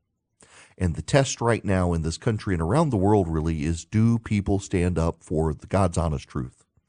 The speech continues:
Instead of your truth and my truth is their truth. And that's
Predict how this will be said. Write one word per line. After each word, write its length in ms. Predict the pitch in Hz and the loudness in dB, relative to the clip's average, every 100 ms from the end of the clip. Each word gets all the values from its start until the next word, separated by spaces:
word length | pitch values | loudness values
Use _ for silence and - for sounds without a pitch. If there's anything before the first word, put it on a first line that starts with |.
| _ - - - | _ -20 -18 -6
Instead 260 | 92 110 | -2 0
of 100 | 92 | 0
your 140 | 92 123 | 0 -2
truth 300 | - 151 151 | 0 0 0
and 100 | 156 | 0
my 200 | 110 80 | 0 -2
truth 340 | - 92 95 - | -2 -4 -4 -4
is 200 | 87 80 | -4 -2
their 160 | 92 | -2
truth. 400 | 95 - 160 98 | -2 -2 -2 -2
And 180 | - 85 | -4 -2
that's 240 | 98 156 | 0 0